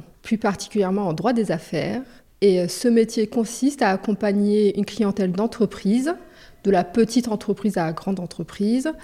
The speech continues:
euh, dans leur, euh, dans leurs besoins juridiques quotidiens. Donc, pour cette clientèle d'entreprise, on les accompagne sur du conseil et du contentieux.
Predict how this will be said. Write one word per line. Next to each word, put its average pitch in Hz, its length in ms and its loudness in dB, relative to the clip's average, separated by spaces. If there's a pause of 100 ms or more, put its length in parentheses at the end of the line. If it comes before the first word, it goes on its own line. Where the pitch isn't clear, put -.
(380)
euh, 180 240 2
dans 185 160 0
leur, 196 380 2
euh, 180 380 -2
dans 196 140 -2
leurs 190 160 0
besoins 214 320 4
juridiques 202 420 2
quotidiens. 196 480 0 (440)
Donc, 185 320 0
pour 196 320 -4
cette 196 220 -2
clientèle 202 320 -2
d'entreprise, 214 640 -2 (300)
on 202 100 0
les 202 200 6
accompagne 196 540 2
sur 202 240 0
du 185 100 0
conseil 214 640 0
et 262 80 4
du 240 120 4
contentieux. 226 480 -4